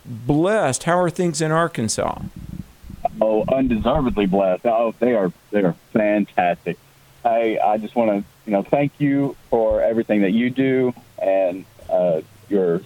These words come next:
Speaker 2: stewardship. Uh, I just wanted to, uh, comment real quick. You know, having, <laughs> I tried to call in yesterday, but I was a little bit late. Um, but, you know, I always say that having, having loosened our Bible belts, we've been caught with our pants down.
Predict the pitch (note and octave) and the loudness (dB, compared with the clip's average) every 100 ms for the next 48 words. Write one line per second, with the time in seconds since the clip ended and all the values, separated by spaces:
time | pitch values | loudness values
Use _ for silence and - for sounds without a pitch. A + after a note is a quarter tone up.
0 | - D#3+ D3 C#3 - D#3 D3 - - - | -4 0 0 -2 -2 -2 -2 -4 -18 -20
1 | - - - G2+ A2 A2 A#2+ A2+ G#2+ G2 | -20 -8 0 0 0 -2 0 0 2 0
2 | E2+ - - G#2+ F#2 - - - C3 B2 | 0 -4 -4 -4 -4 -6 -10 -2 0 0
3 | A2+ G2+ - G#2+ G#2+ - - A2+ A2 - | 0 -2 -2 0 -2 -4 -2 0 0 -4
4 | - - A2+ G#2 G#2 F2+ C3 B2 A#2 - | -14 -10 -2 0 0 0 -2 -2 -6 -18
5 | - B2+ - C#3 D3 C#3+ C3 C3+ B2 A#2+ | -8 -6 -4 -4 -2 -4 -2 0 2 0
6 | A2+ G#2+ G2+ G2+ G2+ G2 G2 F#2 F#2+ G2 | 0 0 2 2 0 0 0 0 0 0
7 | F2+ - _ - - - F#2 E2+ E2 - | -2 -8 _ -20 -10 -2 0 0 -4 -4
8 | A2+ A2+ - - - - - B2+ A#2+ A2 | 0 -2 -4 -20 -20 -20 -10 -2 0 2
9 | B2+ C#3+ C#3 - C3 B2+ A#2+ A#2 - A2 | 2 2 0 -2 -2 2 2 0 0 0
10 | G#2+ - D#3+ D#3 C#3+ B2 - - D#3+ C3+ | 0 0 -2 -2 -4 -6 -8 -2 0 2
11 | B2 D#3+ - C3 A2+ G#2 A2+ A#2+ G2 F2+ | 2 0 0 0 0 0 0 0 0 0
12 | F2 - - - - A2+ A2 G2+ - A2+ | 0 -4 -10 -10 -2 0 0 -2 -2 0
13 | G2 F#2 F2 F2 E2+ - D2+ C#2+ | 0 -2 0 0 0 0 -2 -2